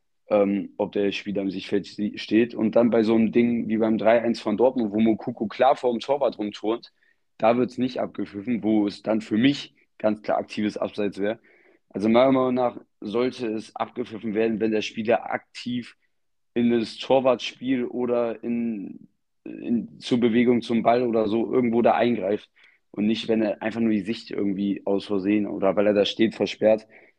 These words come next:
Also da kannst du immer argumentieren, dass er irgendwo irgendwie in der Sicht stand. Ähm, deshalb finde ich das meiner Meinung nach ein bisschen Quatsch, diese Regel, weil's einfach auch wieder zu viel Auslegungssache ist,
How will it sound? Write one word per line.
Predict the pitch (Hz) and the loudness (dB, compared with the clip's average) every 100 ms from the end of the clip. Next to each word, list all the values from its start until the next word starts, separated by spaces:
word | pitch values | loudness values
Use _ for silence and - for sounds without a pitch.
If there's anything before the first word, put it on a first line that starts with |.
| _ | _
Also | 104 98 | -6 -4
da | 98 104 | 0 0
kannst | 123 107 | -2 -4
du | |
immer | 104 123 | 0 2
argumentieren, | 104 101 101 110 | 2 0 -2 -2
dass | 107 101 | -4 -2
er | 101 | 2
irgendwo | 120 113 104 110 | 2 2 0 2
irgendwie | 110 113 107 | 2 2 2
in | 107 | 2
der | 101 | 0
Sicht | 104 - | -2 -6
stand. | - 107 120 - _ _ _ _ _ - | -8 -6 -6 -10 _ _ _ _ _ -8
Ähm, | 95 98 95 | -4 -2 -2
deshalb | 101 - 104 101 | -4 0 0 0
finde | - 113 | -2 -2
ich | |
das | 104 98 | -2 -4
meiner | 104 101 | -2 -2
Meinung | 101 101 | 0 -2
nach | 101 | -4
ein | 104 | -6
bisschen | 101 110 101 - - | -6 -4 -4 -4 -10
Quatsch, | - 110 - - | -2 -2 -2 -6
diese | 107 95 104 98 - _ _ - | -4 2 2 2 -2 _ _ 0
Regel, | 107 107 110 | 4 4 4
weil's | 104 107 | 4 0
einfach | - 120 - | 0 -2 0
auch | 135 123 | 0 2
wieder | 127 120 | 2 2
zu | - 135 | -2 -6
viel | - | -2
Auslegungssache | - 127 - 110 98 92 95 92 | 2 2 2 2 2 0 -4 -4
ist, | 95 104 | -4 -6